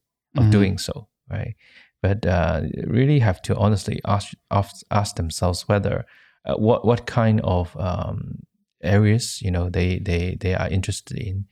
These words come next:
Speaker 1: Most startups, they set out with a s-, uh, with a dream to solve some of the,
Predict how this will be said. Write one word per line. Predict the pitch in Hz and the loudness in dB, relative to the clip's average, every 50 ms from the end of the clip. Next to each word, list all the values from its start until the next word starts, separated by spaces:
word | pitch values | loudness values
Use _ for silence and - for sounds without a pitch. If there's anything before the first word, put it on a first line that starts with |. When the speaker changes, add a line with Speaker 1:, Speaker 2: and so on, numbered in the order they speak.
| _ _ _ _ _ _ _ - | _ _ _ _ _ _ _ 2
Speaker 1:
Most | 156 180 190 - | 2 2 2 2
startups, | - - 113 104 104 98 92 - - - - - _ _ | 2 2 2 2 2 2 0 0 -4 -8 -18 -18 _ _
they | - 107 | 2 2
set | 101 - - 135 123 | 2 4 2 2 2
out | 127 120 117 117 113 - - - - | 4 2 2 2 0 -4 -10 -8 -2
with | 110 101 90 | 0 0 2
a | 101 95 | 2 0
s-, | 87 - - - - | 0 -2 -4 -6 -4
uh, | 95 92 92 90 90 90 90 101 - _ _ _ _ _ _ _ | -4 -2 -2 -2 -2 -2 -4 -6 -8 _ _ _ _ _ _ _
with | - 101 90 | 0 2 4
a | 101 | 4
dream | 90 80 - 113 92 82 78 78 - _ _ _ _ _ _ _ _ _ | 4 4 4 2 2 2 0 -4 -8 _ _ _ _ _ _ _ _ _
to | - 107 95 | 0 2 2
solve | 87 - - - - 120 110 101 - | 2 0 -2 0 0 2 2 0 0
some | - - 107 104 | 0 0 2 2
of | 95 87 | 2 0
the, | 87 95 87 101 - | -2 -2 -2 -4 -4